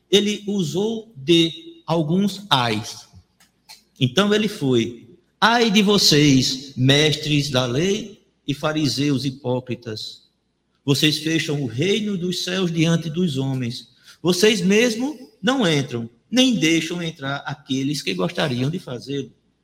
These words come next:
Aí vai o segundo ai. "Ai de vocês, mestres da lei e fariseus hipócritas. Vocês devoram as casas das viúvas e, para disfarçar, fazem longas orações.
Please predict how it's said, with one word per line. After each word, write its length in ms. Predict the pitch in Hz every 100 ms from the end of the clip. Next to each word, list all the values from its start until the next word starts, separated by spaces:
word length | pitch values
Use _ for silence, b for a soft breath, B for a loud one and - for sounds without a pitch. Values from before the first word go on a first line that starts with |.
| _ _ _ _ _ _ _ _
Aí 140 | 113 135
vai 160 | 160
o 40 | 175
segundo 460 | 175 160 226 208
ai. 340 | 156 131 113 104 - B B
"Ai 200 | 208 214
de 80 | 196
vocês, 680 | 170 - 185 208 190 151
mestres 480 | 120 135 135 123 123
da 140 | 120 117
lei 300 | 123 131 127
e 40 |
fariseus 540 | 123 120 117 110 117
hipócritas. 760 | 113 - 117 117 117 - - _ _ b b b
Vocês 360 | 127 147 165 151
devoram 500 | 143 123 135 135 123
as 180 | 120
casas 380 | - 165 185 170
das 220 | 147 131
viúvas 520 | 113 117 175 202 226 - -
e, 60 | 202
para 240 | 247 240
disfarçar, 960 | 214 226 233 208 - 135 139 - _ _
fazem 320 | - 147 151 147
longas 440 | 160 202 190 175
orações. 880 | 165 165 151 - 127 123 120 - -